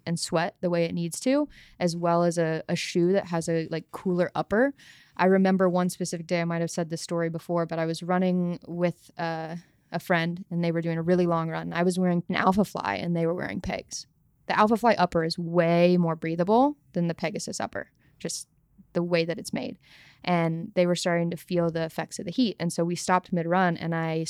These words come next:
we switched shoes 'cause we have the same size. And within ten, fifteen minutes, she was already cooling down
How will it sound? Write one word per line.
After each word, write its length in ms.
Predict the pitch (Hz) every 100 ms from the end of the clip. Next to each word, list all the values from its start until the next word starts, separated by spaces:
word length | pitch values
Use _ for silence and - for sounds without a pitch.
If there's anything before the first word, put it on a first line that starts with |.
| -
we 100 | 165
switched 360 | - 180 -
shoes 400 | - 170 160 170
'cause 180 | - 160
we 60 | 165
have 100 | 160
the 80 | 160
same 240 | 160 160
size. 460 | - 156 156 165 - - - - - _ _ -
And 560 | 185 175 165 165 160 - _ _ _ _ _ _ _ _ _ _ _ _ - 170
within 800 | 185 - 185 180 170 170 185 - _ - -
ten, 400 | - 180 165 165
fifteen 440 | 175 - - 180
minutes, 540 | 165 180 226 - - - -
she 180 | - 196
was 120 | 170
already 200 | 165 -
cooling 340 | - 139 180
down 340 | - - 196